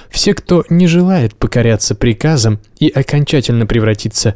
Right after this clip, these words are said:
в подножный корм для С Ш А, вынуждены ориентироваться на Российскую Федерацию и даже поддерживать её. Итак, всё происходящее на Украине и вокруг неё можно описать кратко.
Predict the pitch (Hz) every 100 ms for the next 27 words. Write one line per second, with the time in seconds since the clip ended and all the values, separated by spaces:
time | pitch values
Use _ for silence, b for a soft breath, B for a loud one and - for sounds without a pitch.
0 | - - 117 110 104 110 107 110 107 110
1 | 139 - 180 175 196 165 170 156 156 160
2 | 190 180 170 - 160 - 135 131 127 -
3 | 175 - - 156 - 160 147 165 175 -
4 | 107 B B B - 117 117 131 - 147
5 | 165 123 104 98 - - - _ _ _
6 | _ _ _ _ _ _ - 139 165 -
7 | b b b b - 160 151 139 139 -
8 | 139 127 120 - 123 117 117 120 127 143
9 | 131 - 131 120 127 - 123 123 120 156
10 | 135 117 110 110 - 113 123 - - 107
11 | 98 -